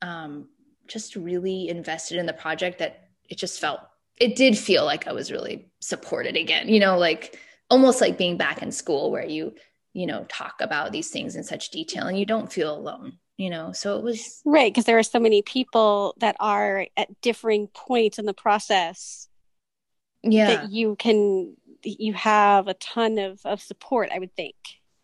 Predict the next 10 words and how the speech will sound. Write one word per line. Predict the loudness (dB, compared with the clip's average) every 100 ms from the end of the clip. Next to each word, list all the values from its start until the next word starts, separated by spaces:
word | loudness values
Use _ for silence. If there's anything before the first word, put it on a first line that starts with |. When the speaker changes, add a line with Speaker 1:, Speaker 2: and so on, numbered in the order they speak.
| _ -20 -18 -16 -2
Speaker 1:
Yeah, | 4 6 4 0 -6
exactly. | -8 -6 -6 -6 -8 -10 -10 -12
So, | -6 -4 -4 -6 -12 -20 _ _ _ _ _ 0
um, | 0 0 -6 -12 -18 _ _ _ _ _ _ -6 0
and, | 2 2
you | 2
know, | 0
it's | -2 -2
a | 0
really | 2 2